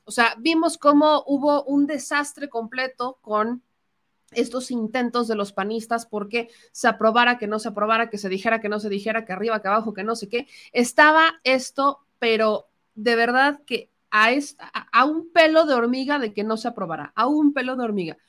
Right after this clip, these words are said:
Pero, hay que decirlo, Ricardo Monreal logró lo que se propuso, que era hacer modificaciones para conseguir los votos necesarios. Esta comisión bicameral, que también fue cuestionada porque existe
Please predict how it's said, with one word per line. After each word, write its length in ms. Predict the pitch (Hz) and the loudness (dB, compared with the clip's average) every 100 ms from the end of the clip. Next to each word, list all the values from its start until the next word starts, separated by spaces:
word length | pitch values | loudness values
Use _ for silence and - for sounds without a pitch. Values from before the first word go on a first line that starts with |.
| _ _ _ _ _ _ | _ _ _ _ _ _
Pero, 200 | - 415 539 605 _ _ _ _ _ _ _ _ _ _ _ _ _ _ | 4 6 6 2 _ _ _ _ _ _ _ _ _ _ _ _ _ _
hay 200 | 190 185 | -10 -10
que 120 | 185 | -8
decirlo, 500 | 180 196 349 392 415 415 _ _ _ _ _ _ - | -8 -4 -2 -2 -4 -6 _ _ _ _ _ _ -8
Ricardo 440 | 233 247 302 320 | -4 0 0 0
Monreal 380 | 302 240 240 262 | 0 0 0 0
logró 460 | 247 208 233 247 247 _ _ _ | -2 -2 -2 -4 -8 _ _ _
lo 200 | 220 190 | -10 -8
que 80 | 190 | -8
se 140 | 190 180 | -12 -10
propuso, 540 | 185 247 262 302 302 | -10 -10 -8 -10 -10
que 440 | 180 170 170 160 - | -10 -8 -6 -8 -4
era 280 | 202 214 226 | 0 2 0
hacer 480 | - 190 190 208 | -2 -10 -8 -6
modificaciones 920 | 214 226 185 180 170 165 - 226 277 277 | -4 -4 -6 -12 -10 -10 -4 -4 -2 -4
para 260 | 190 175 | -4 -4
conseguir 440 | 175 175 180 185 214 | -6 -10 -8 -6 -2
los 140 | 196 | -2
votos 300 | 202 202 202 | -4 -6 -6
necesarios. 680 | 180 170 - 202 277 381 - _ _ _ _ | -6 -10 -10 -8 -8 -12 -16 _ _ _ _
Esta 340 | - 214 233 226 | -6 -4 -2 -2
comisión 440 | 202 185 185 214 | -2 -4 -2 -2
bicameral, 580 | 208 208 180 180 190 220 | -2 -2 -2 2 2 0
que 80 | 214 | -4
también 300 | 180 180 190 | -4 -4 -4
fue 160 | 196 | -6
cuestionada 480 | 202 202 202 202 202 | -6 -4 -2 -2 -2
porque 220 | 185 170 | -6 -14
existe 520 | 170 - 214 - 185 | -16 -10 -12 -10 -14